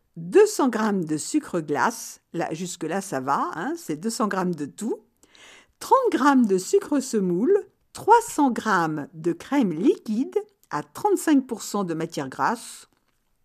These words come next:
la crème liquide que vous trouverez naturellement,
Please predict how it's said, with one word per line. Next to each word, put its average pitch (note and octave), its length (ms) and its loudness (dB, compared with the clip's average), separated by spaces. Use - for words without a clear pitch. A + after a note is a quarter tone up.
la C#4+ 120 -8
crème - 320 -8
liquide E3+ 400 -6
que F3+ 100 0
vous E3+ 160 -6
trouverez D#3 500 -6
naturellement, D3 800 -10